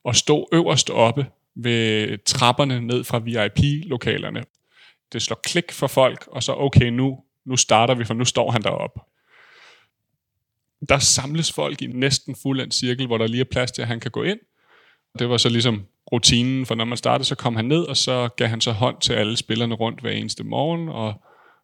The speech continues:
og sagde godmorgen til dem alle sammen. Og han starter så ved, ved manden ved siden af mig med at sige godmorgen, og går så hele den anden vej rundt, så jeg ligesom bliver den sidste, han siger hej til. Og da han så kommer til mig, så, øh, så tager han mig i hånden, og så kigger han bare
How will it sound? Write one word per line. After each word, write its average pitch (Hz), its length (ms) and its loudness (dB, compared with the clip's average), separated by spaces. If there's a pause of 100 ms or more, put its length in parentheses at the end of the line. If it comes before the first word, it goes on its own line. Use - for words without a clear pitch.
og 117 80 -4
sagde 113 160 4
godmorgen 113 380 0
til - 140 0
dem 107 120 -8
alle 107 160 -4
sammen. - 260 -6
Og 107 60 -4
han 135 120 2
starter 135 400 2
så 123 400 0
ved, 117 280 -4
ved 120 80 -4
manden 123 380 -2
ved 120 80 -6
siden 175 320 4
af 151 60 0
mig 113 280 0 (180)
med 123 120 -10
at 117 60 -4
sige 120 180 -2
godmorgen, 131 440 -4 (440)
og 127 100 -8
går 131 100 0
så 127 140 2
hele 160 360 8
den 143 160 -2
anden 131 260 -2
vej 113 140 4
rundt, 120 320 -2
så 127 80 0
jeg 123 140 4
ligesom 123 220 0
bliver 113 140 -2
den 113 60 -6
sidste, 147 360 -2
han 101 140 -4
siger 95 180 -6
hej 104 160 -4
til. 110 220 -6 (1080)
Og 127 100 -2
da 117 60 4
han 117 100 2
så 143 120 2
kommer 139 280 4
til 120 140 0
mig, 135 280 2
så, - 180 0
øh, 123 340 2
så 123 120 -2
tager 143 220 2
han 131 140 0
mig 110 120 2
i 107 40 2
hånden, 156 320 0
og 127 60 -4
så - 100 -6
kigger 135 200 0
han 123 120 -2
bare 123 160 2